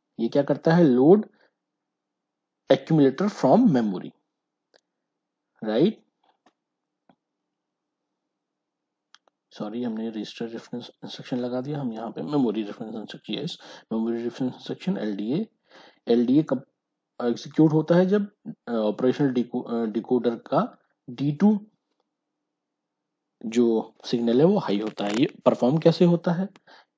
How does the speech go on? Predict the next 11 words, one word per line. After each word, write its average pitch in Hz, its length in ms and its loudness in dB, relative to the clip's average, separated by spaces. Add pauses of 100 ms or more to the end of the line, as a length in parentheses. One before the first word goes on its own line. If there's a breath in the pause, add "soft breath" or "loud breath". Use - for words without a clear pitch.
(140)
इसकी - 200 -6
डिटेल 135 300 2
अभी 135 140 0
देखते 151 360 0
हैं। 190 220 -2 (1200)
ये 113 60 -2
देखिए, 117 420 -4 (180)
एलडीए 123 460 -2 (1300 soft breath)
टी 147 120 0
थ्री 175 220 0
तक 165 260 0